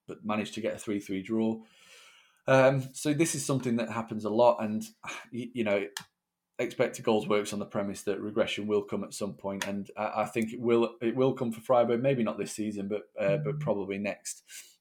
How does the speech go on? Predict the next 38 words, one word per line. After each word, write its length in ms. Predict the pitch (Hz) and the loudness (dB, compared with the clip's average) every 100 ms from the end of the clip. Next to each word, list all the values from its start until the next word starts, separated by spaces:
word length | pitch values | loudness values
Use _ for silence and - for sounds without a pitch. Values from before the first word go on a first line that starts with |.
| - | -8
Um, 300 | 98 95 98 113 | -2 -2 -2 -4
and 140 | 110 | -2
since 240 | 139 123 | -2 -2
the 60 | 107 | 0
restart, 440 | 104 95 107 98 | -2 0 2 2
they've 160 | 104 101 | 2 -2
ranked 240 | 101 101 101 | -4 -6 -14
as 80 | |
the 80 | - | -10
second 380 | - 104 - 98 | -6 -6 -6 -6
worst 280 | 101 98 - | -4 -4 -6
team 240 | 95 95 - | -6 -6 -8
in 100 | 101 | -8
the 60 | 101 | -6
Bundesliga, 600 | 110 98 - 110 110 104 _ - _ - | -6 -6 -4 -2 -2 -8 _ -20 _ -20
according 320 | - 113 104 | -4 0 0
to 240 | - 101 104 | 0 -2 -2
expected 560 | 104 - 110 - 101 - | -6 -4 -2 -2 -6 -8
points. 480 | 123 117 117 - - _ - _ - - _ - | -2 -2 -4 -12 -16 _ -20 _ -20 -20 _ 0
They've 100 | 117 | 4
out-, 240 | 127 139 - | 4 2 2
allowed 360 | 120 120 120 | 4 4 6
one 200 | 135 135 | 4 4
point 240 | 135 127 123 | 4 2 2
nine 240 | 123 123 | 0 0
expected 420 | 120 - 127 - | -2 -2 -2 0
goals 260 | 117 123 117 | 4 4 4
against 380 | 117 123 113 - | 0 -2 -2 -4
per 80 | |
game, 420 | 113 127 127 127 127 | 2 4 4 0 -4
um, 260 | 110 107 104 | -4 -4 -4
and 120 | 113 | -6
created 240 | - 104 107 | -2 0 -2
just 140 | 107 | 0
nought 260 | 113 110 - | 2 2 0
point 240 | 104 95 | -4 -4
nine. 260 | 101 95 95 | -6 -6 -6
So 360 | - 107 107 | 2 2 2